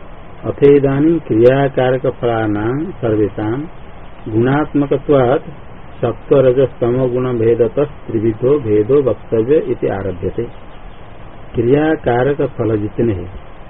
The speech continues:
सब गुणात्मक है, क्रिया हो, कारक हो और फल स्वर्ग आदि हो, सब त्रिगुणात्मक है, सत्वरजस्तम त्रिगुणात्मक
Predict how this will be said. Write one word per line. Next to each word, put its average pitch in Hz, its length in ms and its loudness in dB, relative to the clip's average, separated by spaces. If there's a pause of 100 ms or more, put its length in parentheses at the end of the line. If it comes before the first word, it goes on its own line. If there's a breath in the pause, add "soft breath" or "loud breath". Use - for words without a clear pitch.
(240)
सब 127 280 2
गुणात्मक 110 500 0
है, 107 120 -8 (680)
क्रिया 113 280 0
हो, 123 120 -4 (640)
कारक 107 260 -2
हो 117 240 -2 (500)
और 104 100 -6
फल 123 280 2
स्वर्ग 120 300 -4
आदि 120 200 -6
हो, 113 80 -10 (600)
सब 123 280 4 (140)
त्रिगुणात्मक 131 640 0
है, 110 120 -4 (480)
सत्वरजस्तम 113 680 0
त्रिगुणात्मक 113 600 -4